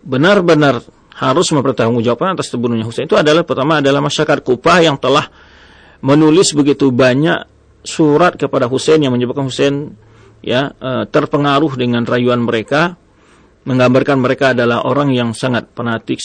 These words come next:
dalam membela Hussein. Akhirnya Hussein terpengaruh dengan janji-janji mereka. Namun setelah Yazid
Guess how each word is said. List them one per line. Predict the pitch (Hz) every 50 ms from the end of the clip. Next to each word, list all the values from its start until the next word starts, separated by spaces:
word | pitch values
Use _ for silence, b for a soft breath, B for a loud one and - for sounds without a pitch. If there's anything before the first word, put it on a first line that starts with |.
| - - - - -
dalam | - 127 120 117 117 117
membela | 113 113 120 117 117 113 110 - - -
Hussein. | - - 139 147 170 202 220 330 330 - _ b b b b b b b b _ -
Akhirnya | 120 - 139 135 131 117
Hussein | 123 120 - - 127 127 127 120 120 120 110 - - _
terpengaruh | _ 127 - - - 127 117 135 147 147 143 135 117
dengan | 117 123 120 120 117 120 113
janji-janji | 135 143 139 139 127 110 120 117 110 127 117
mereka. | 110 113 117 107 - - 143 165 202 226 - - _ b b b b b b b b b b b b b b
Namun | - 131 123 139 175 240
setelah | 262 233 - 208 - - 156 151 151 135 123 - b b b b b _ _ _ _ _ _ _ _ _ _ - - _ _
Yazid | - - 135 135 131 170 214 180 147 147 - -